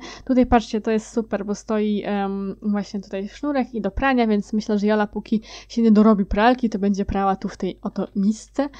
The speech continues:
E, no i tu mamy takie zejście i w ogóle, no myślę, że jest naprawdę super i w takim klimacie, jak ona szukała. Z czasem jej to ogrodzę, żeby to było, wiecie, ogrodzone, co jej i tak dalej.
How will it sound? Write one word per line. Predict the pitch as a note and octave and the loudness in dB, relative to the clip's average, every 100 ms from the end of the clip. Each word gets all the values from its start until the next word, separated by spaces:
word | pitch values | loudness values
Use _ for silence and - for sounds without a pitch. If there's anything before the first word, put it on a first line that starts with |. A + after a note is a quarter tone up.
| - E4+ - | -14 -12 -2
E, | A3 G#3+ | 0 0
no | C#4+ | 0
i | G4 | 0
tu | C4 | 2
mamy | A#3 G#3+ | 4 4
takie | G3 - G3+ | 2 -4 -4
zejście | G3 G#3+ B3+ B3 - - A3 G#3 | 0 2 2 2 -4 -2 0 0
i | G3+ | -2
w | F#3+ | -4
ogóle, | F3+ G3 G3+ | -2 -2 0
no | G3 | -2
myślę, | G#3 G#3+ - G3 | -2 -2 -4 -4
że | G3+ | -4
jest | G3 | -8
naprawdę | G3 - G3+ F#3+ F#3+ | -10 -6 -6 -6 -8
super | - B3+ G#3+ G3+ | -8 -4 -4 -4
i | G3+ | -6
w | |
takim | - - G3+ | -8 -6 -6
klimacie, | - G#3 B3+ B3 G#3 | -4 -4 -4 -4 -4
jak | B3 B3+ | -4 -4
ona | G#3 G3 | -4 -4
szukała. | - C#4+ A3 A3 | -6 -6 -2 -2
Z | A3 | -2
czasem | C4+ - G#3+ | -6 -2 -2
jej | F#3+ | -2
to | - | -4
ogrodzę, | G#3+ A3 C#4+ C4+ A#3+ | -2 0 2 2 -2
żeby | G#3 G#3 | -4 -8
to | G#3+ G3 | -8 -8
było, | G3+ | -8
wiecie, | F#3 F#3+ G#3 - - - - - | -8 -8 -10 -14 -16 -18 -18 -2
ogrodzone, | G#3+ G3 G3+ G#3 C#4 C4 B3 | 0 0 0 0 0 2 0
co | A3 | -2
jej | F#3+ A3+ A#3+ G3+ | -4 -2 -2 -4
i | |
tak | G#3 F#3+ G3+ | -8 -8 -4
dalej. | A#3 A#3 A#3+ | -2 0 -2